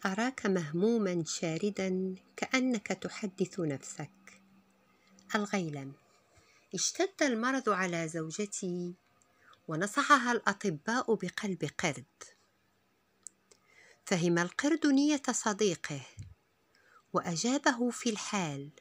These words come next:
"ولم لم تعلمني بالأمر وأنا في بيتي حتى أحمل قلبي معي؟ إننا نحن القردة،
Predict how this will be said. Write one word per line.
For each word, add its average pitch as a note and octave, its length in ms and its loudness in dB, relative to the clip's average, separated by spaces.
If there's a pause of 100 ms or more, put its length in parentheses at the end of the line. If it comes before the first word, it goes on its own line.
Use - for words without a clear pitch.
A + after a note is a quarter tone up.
(960)
"ولم B4+ 420 10
لم D4+ 120 10
تعلمني A3+ 760 6
بالأمر G3+ 560 4
وأنا G3 400 2
في F3+ 280 -2
بيتي G3 840 0 (420)
حتى - 640 4 (120)
أحمل A#3 420 4
قلبي F3 540 2
معي؟ B2+ 400 -2 (960)
إننا F3+ 480 6
نحن B3 280 0 (140)
القردة، C4+ 580 4